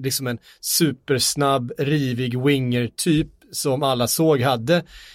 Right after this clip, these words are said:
eh, otroligt mycket i, i verktygslådan, men som brände vansinnigt mycket målchanser. Eh, lite mognad,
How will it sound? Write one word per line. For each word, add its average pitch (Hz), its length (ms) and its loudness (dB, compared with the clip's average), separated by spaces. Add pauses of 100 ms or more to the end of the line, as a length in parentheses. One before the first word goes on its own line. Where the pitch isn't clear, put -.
(140)
eh, 131 360 0
otroligt 127 500 2
mycket 127 320 -2
i, 120 440 -2
i 131 40 -2
verktygslådan, 123 640 2
men 117 100 -2
som 120 140 -4
brände 113 360 0
vansinnigt 113 640 -4
mycket 120 300 -8
målchanser. 131 720 -4 (500)
Eh, 123 640 -4 (300)
lite 185 260 4
mognad, 156 600 4